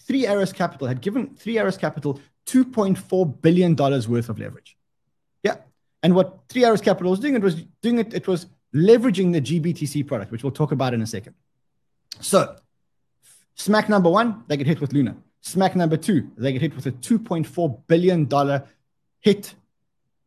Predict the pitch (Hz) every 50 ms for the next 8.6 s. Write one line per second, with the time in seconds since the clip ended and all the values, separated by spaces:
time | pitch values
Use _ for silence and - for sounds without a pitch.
0 | _ _ _ _ _ _ _ _ _ _ _ - - 147 147 139 135 131 - -
1 | 139 139 135 - 156 156 139 127 117 120 117 - 120 113 117 - - - _ _
2 | _ _ _ _ _ _ _ _ - - - - - 160 185 214 254 262 247 226
3 | 214 190 - - 196 202 - - 117 107 139 160 - _ _ _ - 131 151 -
4 | - 160 131 113 123 165 156 131 110 - - _ _ _ - 151 143 - 156 135
5 | 120 - - _ _ _ _ 143 156 151 - - - _ _ _ - 120 131 143
6 | 143 135 - - - 269 226 196 185 170 160 165 - 214 220 208 190 - 143 131
7 | 135 131 - 127 113 120 120 123 127 - 147 147 - 143 131 131 - 196 208 208
8 | 175 160 135 - 151 165 180 160 120 113 104 -